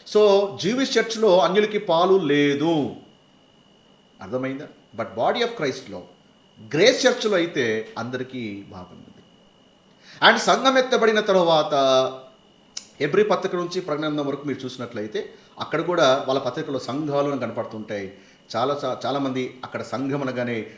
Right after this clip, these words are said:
మన body of Christ ఏమనుకొని దానికి అప్లై చేయడానికి ట్రై చేస్తుంటారు. గుర్తుంచుకోవాలి, అక్కడ ప్రస్తావించబడినటువంటి సంఘాలు, యాకోబు పత్రికలో కూడా "ఎవడైనా రోగి ఉండనా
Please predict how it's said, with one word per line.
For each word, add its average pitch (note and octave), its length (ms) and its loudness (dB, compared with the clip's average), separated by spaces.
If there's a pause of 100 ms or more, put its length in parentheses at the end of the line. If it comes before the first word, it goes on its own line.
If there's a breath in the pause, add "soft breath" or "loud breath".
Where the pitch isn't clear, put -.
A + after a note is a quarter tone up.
(160 loud breath)
మన A#2 220 -2
body D3 340 4
of G3 120 -4
Christ D#3 240 -2
ఏమనుకొని B2+ 540 -4
దానికి A#2+ 300 -6
అప్లై B2 220 -6
చేయడానికి A2 280 -6
ట్రై G2 140 -10
చేస్తుంటారు. - 800 -18
గుర్తుంచుకోవాలి, D3 720 -4 (320 loud breath)
అక్కడ G3+ 460 4
ప్రస్తావించబడినటువంటి C#3+ 920 -2
సంఘాలు, A2+ 460 -6 (380)
యాకోబు D#3 360 0
పత్రికలో C3 400 -4
కూడా B2 440 -2 (220 loud breath)
"ఎవడైనా B2+ 360 -2
రోగి C3 320 -2
ఉండనా B2+ 340 -4